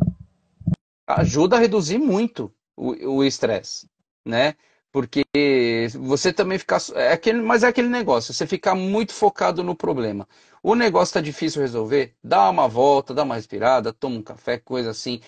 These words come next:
faça outra coisa, depois você volta ali, porque, é, precisa, precisa oxigenar o cérebro. Você precisa ter,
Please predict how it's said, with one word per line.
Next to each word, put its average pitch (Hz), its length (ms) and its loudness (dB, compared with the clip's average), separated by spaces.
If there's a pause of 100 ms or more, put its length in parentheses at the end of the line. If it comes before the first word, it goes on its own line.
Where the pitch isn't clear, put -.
faça 196 340 4
outra 156 240 0
coisa, 160 180 -2
depois 170 380 -2
você 165 120 -4
volta 156 320 0
ali, 127 180 -2
porque, 143 440 -4 (280)
é, 139 360 4
precisa, 165 520 -4
precisa 208 340 -4
oxigenar 139 480 -2
o 104 60 -4
cérebro. - 380 -14 (440)
Você 156 160 0
precisa 202 360 0
ter, 135 360 2